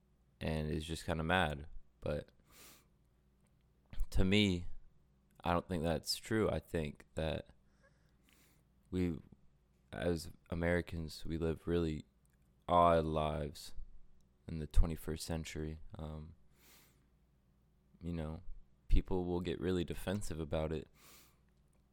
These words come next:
And, um, that's probably the wildest part, is the ignorance.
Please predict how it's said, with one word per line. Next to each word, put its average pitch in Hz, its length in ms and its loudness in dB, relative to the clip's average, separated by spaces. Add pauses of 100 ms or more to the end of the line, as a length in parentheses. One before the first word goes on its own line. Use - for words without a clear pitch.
(680)
And, 87 340 -4
um, 76 380 -6 (800)
that's 92 240 0
probably 92 380 4
the 80 120 -2
wildest 87 520 4
part, 76 260 -4 (120)
is 76 400 -6
the - 300 -10
ignorance. 85 680 -4